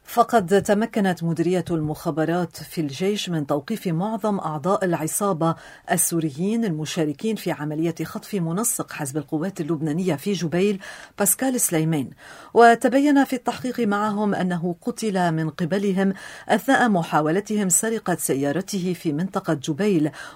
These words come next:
وأنهم نقلوا جثته إلى سوريا. وأعلنت قيادة الجيش أنها تتواصل مع السلطات السورية لتسليم الجثة وتستكمل التحقيقات بإشراف النيابة العامة التمييزية.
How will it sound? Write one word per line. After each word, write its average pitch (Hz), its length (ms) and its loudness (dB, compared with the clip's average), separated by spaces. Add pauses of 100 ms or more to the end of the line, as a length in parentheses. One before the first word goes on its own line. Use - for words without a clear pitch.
وأنهم 160 640 2
نقلوا 151 480 0
جثته 190 680 -2
إلى 147 220 0
سوريا. 131 480 -4 (360)
وأعلنت 269 600 6
قيادة 180 420 2
الجيش 185 420 0
أنها 160 240 -2
تتواصل 160 600 0
مع 139 160 -2
السلطات 156 520 -2
السورية 175 580 2 (360)
لتسليم 202 720 2
الجثة 185 580 0
وتستكمل 151 680 -2
التحقيقات 170 800 -2
بإشراف 180 560 0
النيابة 156 520 2
العامة 156 440 -2
التمييزية. 156 840 -4